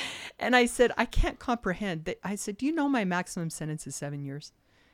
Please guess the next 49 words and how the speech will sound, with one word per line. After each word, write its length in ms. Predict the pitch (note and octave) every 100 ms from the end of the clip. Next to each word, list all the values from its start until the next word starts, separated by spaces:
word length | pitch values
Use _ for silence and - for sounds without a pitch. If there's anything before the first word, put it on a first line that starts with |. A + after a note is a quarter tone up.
| _ -
I 60 |
said, 240 | E3 E3 D#3+
"I 80 | G#3+
can't 280 | - B3 D#3
do 120 | E3
a 40 | D3
year, 260 | D#3 E3+
let 160 | D3+ D#3
alone 220 | D3 C#3+
seven 320 | - D3+ D3+
years." 240 | C#3+ C3+ D3
And 60 |
he 40 | D3
goes, 120 | D3
"Portia, 480 | - F3 - A3 A#3+ _ _ _ _ -
it 80 | F3+
would 160 | E3+ D#3+
be 100 | D3+
really 320 | D#3 F3+ F#3+
hard 260 | F#3 D3+
for 120 | - D3+
you 120 | C#3+
if 140 | D3
you 60 | C#3+
went 140 | D3
to 60 | -
prison." 340 | - C#3+ D3 C#3 _ _ _ _ _
He 80 | -
said, 240 | - E3+ C#3+ -
"But 220 | F#3 D#3
in 140 | D#3+ E3
prison, 420 | - A3 F3 D#3+
you 120 | F3+
could 180 | - E3+
still 200 | - D3
become 340 | C#3+ C#3 D3+ D3
an 80 |
amazing 400 | C#3+ C#3+ D3 D3
person." 420 | - C#3+ - D#3 - _ _ _ _
He 100 | -
said, 180 | - E3 -
"Out 220 | G3+ -
here 220 | A3 A3
in 100 | G3
your 120 | F#3
addiction, 460 | F3+ E3+ - F3 D#3+ - _ _
that's 240 | - D#3 -
not 200 | C#3+ -
possible. 480 | A#2+ - - -